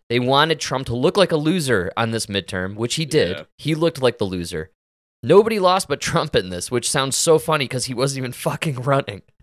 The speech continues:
Speaker 1: <laughs> you know?
Speaker 2: I know.
Speaker 1: But I was wrong. This election was a referendum on maga. It was a referendum on Trump. The country at large said, "No more. Let's move on. Let's, let's go back to old school politics."
Speaker 2: Yeah, seriously.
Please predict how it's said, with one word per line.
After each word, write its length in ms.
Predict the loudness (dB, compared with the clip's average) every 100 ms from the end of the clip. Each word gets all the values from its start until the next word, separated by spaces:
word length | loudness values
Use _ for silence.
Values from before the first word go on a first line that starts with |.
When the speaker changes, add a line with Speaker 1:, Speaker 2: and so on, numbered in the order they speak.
| -16
Speaker 1:
<laughs> 280 | -14 -6 0
you 120 | 2
know? 100 | 2
Speaker 2:
I 100 | -2 -4
know. 580 | -6 -6 -4 -6 -4 6
Speaker 1:
But 260 | 6 6 _ _
I 200 | 2 4
was 200 | 2 0
wrong. 380 | 4 4 4 2 -10 _ -6
This 300 | -2 -2 0
election 480 | 0 0 -2 -4 0
was 120 | 2
a 60 | 2
referendum 720 | 4 2 2 2 2 2 2
on 160 | 2 2
maga. 320 | 0 2 2
It 60 | 2
was 160 | 0
a 60 | 2
referendum 540 | 2 2 2 2 2
on 100 | -2
Trump. 260 | 0 -4 -2
The 80 | -6
country 580 | -2 -4 -2 -2 2 2
at 200 | 2 4
large 260 | 2 2
said, 240 | 0 0 0
"No 260 | 2 2
more. 320 | 4 4 4
Let's 280 | 4 0 0
move 260 | 0 2 2
on. 260 | 2 2
Let's, 220 | -2 -4 -8 _ _ _ -8
let's 100 | -4
go 100 | 0
back 200 | 2 2
to 100 | 2
old 260 | 2 4 2
school 280 | 0 0 0
politics." 760 | -4 -4 -8 -12 -16 -16 -18 _ _ _ _
Speaker 2:
Yeah, 380 | -10 -8 -10 -12 _ _
seriously. 560 | -4 -4 -4 -6 -10